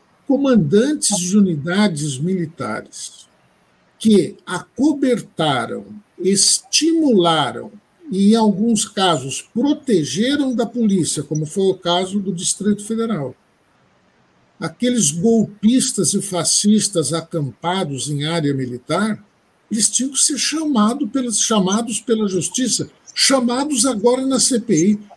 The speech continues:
porque eu, eu não sei, eu não, não posso, pode ter me escapado, mas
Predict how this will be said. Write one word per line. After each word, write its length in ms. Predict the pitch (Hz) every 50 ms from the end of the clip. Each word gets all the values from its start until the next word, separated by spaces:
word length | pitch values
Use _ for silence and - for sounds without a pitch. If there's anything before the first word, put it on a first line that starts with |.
| _ _ -
porque 220 | 226 214 220 302
eu, 480 | 277 - - 226 233 247 240 226 202 370
eu 140 | - 202 233
não 100 | 262 226
sei, 340 | - 214 202 170 151 160
eu 80 | 165 175
não, 460 | 190 196 190 185 170 151 143 131 113 -
não 320 | 110 127 123 123 127 123 - _ _ _ -
posso, 280 | 160 160 151 - - -
pode 260 | 185 185 185 185 170
ter 160 | - 233 220
me 80 | 247 240
escapado, 720 | - - - 254 247 240 - 208 208 226 226 180 131 139 139
mas 340 | 165 175 151 - - -